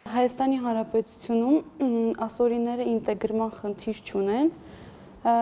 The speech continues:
պետք է նշել, որ ազգային փոքրամասնությունների, ա, դեմ խտրականությունը Հայաստանում բացակայում է, իսկ ինչ վերաբերվում է լեզվին, ասեմ, որ, ա, ասորիները փայլուն տիրապետում են հայերենին,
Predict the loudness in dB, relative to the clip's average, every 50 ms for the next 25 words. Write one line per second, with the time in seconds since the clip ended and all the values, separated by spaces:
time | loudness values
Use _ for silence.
0 | 4 2 2 2 2 2 2 2 0 0 0 0 -2 -2 -2 0 2 2 2 0
1 | 0 2 4 4 4 4 2 2 2 0 0 0 0 0 0 2 0 -2 -2 -4
2 | -4 -4 -4 -2 0 0 2 2 2 2 0 -4 -8 -8 -4 -2 -2 -2 0 2
3 | 2 2 2 0 -4 -10 -18 -20 -20 -20 -10 -2 2 2 4 4 4 2 0 0
4 | -2 -4 -2 0 0 0 0 0 0 0 -2 -2 -2 -2 0 0 0 0 -2 -2
5 | 0 0 0 0 0 0 0 0 -2 -2 -2 -4 -6 -4 -2 -2 0 0 0 0
6 | 0 2 4 4 4 4 2 -2 -16 -20 -20 -20 -20 -10 -4 -2 -2 -2 0 2
7 | 2 2 2 2 4 4 6 6 6 4 4 2 2 2 2 2 2 2 2 2
8 | 2 2 2 0 0 -2 -2 0 4 6 6 6 6 4 0 -2 0 0 0 0
9 | 2 0 2 2 4 4 4 2 2 2 2 4 4 4 4 4 2 2 0 2
10 | 2 2 2 2 2 2 0 0 0 -2 -2 -2 -2 -2 -2 0 0 2 2 2
11 | 0 -2 -2 -2 -2 0 0 0 -2 -2 -4 -2 0 0 0 0 0 2 2 4
12 | 4 4 4